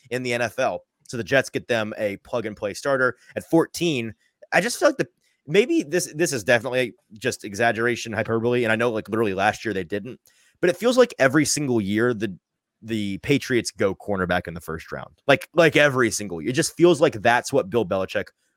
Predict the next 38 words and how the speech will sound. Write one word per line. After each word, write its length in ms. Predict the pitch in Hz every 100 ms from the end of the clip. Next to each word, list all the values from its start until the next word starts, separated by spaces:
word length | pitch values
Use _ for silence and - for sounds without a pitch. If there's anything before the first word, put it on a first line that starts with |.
| _
loves 640 | 107 107 110 107 110 92
to 140 | - 98
do. 400 | 95 101 123 123 _ _ _ _ _ _ -
And 320 | 135 117 110 -
if 120 | 131
Christian 420 | - 175 - 175
Gonzalez, 640 | 127 101 107 120 135 143
considered 520 | - 120 - 123 123 - _ _
by 140 | 110 104
many 380 | 101 107 135
a 80 | 107
top 400 | - 117 110 -
five, 420 | - 98 101 104
six, 280 | - - -
seven 420 | - 98 107 117 - _ _ -
talent 340 | 107 117 131
in 120 | 107
this 140 | 107 -
draft, 380 | 98 98 113
falls 240 | - 110 107
to 80 | 92
fourteen, 520 | 110 95 - 117 135 - _ -
I 80 |
just 200 | 92 120
don't 160 | - 92
think 140 | 107
he's 80 | 104
gonna 140 | 101 92
be 60 |
able 80 | 90
to 40 | 85
help 220 | 107 117
himself. 460 | 131 - 143 160
And 80 | 92
that's 160 | 101 -
a, 120 | 87 -
I 40 | 107
mean, 200 | 92